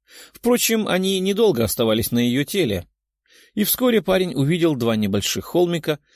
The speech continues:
с торчащими от возбуждения розовыми сосками. «Вань, ты так смотришь на меня, что я смущаюсь», — промурлыкала девушка.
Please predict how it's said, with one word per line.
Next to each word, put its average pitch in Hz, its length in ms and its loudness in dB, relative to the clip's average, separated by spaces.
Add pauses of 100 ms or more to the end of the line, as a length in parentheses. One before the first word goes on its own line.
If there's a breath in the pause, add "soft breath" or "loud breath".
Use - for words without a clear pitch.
(100)
с - 80 -20
торчащими 196 680 -2
от 170 80 -2
возбуждения 120 800 -2
розовыми 107 600 0
сосками. 101 840 -6 (1400)
«Вань, 110 600 -4 (680)
ты 170 80 2
так 156 360 -4
смотришь 180 480 -2
на 143 40 -2
меня, 120 300 0
что - 140 -6
я 147 100 0
смущаюсь», — 110 840 -4 (540 soft breath)
промурлыкала 143 640 0
девушка. 104 540 -4